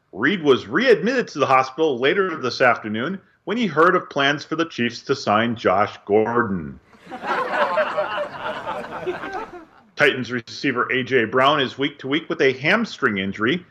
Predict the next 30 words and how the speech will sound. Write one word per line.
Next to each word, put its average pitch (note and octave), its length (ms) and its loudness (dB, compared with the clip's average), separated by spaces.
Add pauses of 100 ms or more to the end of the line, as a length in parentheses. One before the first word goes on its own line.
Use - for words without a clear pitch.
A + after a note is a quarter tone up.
(180)
sustained C#3+ 720 0
early F3+ 340 4
in C#3+ 120 0
this B2+ 180 -2
past B2 360 2
Sunday's G#2+ 420 0
game. A2+ 460 0 (680)
The - 80 0
popularly C#3+ 720 0
projected A#2+ 640 -2
breakout B2 500 2
wide A#2 240 0
receiver B2 600 -2 (220)
has C#3 180 0
posted A3 420 -2
only F3 280 2
seven F3+ 460 2
receptions C#3+ 680 -2
for B2 120 -4
ninety-two D#3 680 -2
yards A2+ 440 4 (320)
and B2+ 80 -2
a C3 100 2
single G#3 380 2
touchdown A#2 580 0
over G2+ 140 0
the A#2 80 0
first F2+ 460 -4
three G#2+ 240 0
weeks. - 540 -2